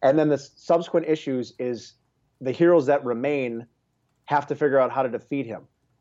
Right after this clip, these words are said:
There is a major twist I didn't see coming. It's, I think it's six issues, around issue five, I think issue five, and I wish they, should I,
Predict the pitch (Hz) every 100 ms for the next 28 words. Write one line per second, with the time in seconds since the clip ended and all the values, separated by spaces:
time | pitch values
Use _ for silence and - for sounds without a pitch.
0 | _ - 135 180 170 156 139 131 147 185
1 | 226 220 - 226 160 - _ _ _ -
2 | 135 240 220 170 165 151 - 202 95 -
3 | _ _ _ _ _ _ - 147 190 220
4 | 190 - 208 165 - 185 165 170 180 185
5 | 175 165 - 185 175 170 143 - _ -
6 | 214 262 254 190 165 208 196 156 - _
7 | _ _ _ 156 147 143 123 175 220 -
8 | 190 - 180 220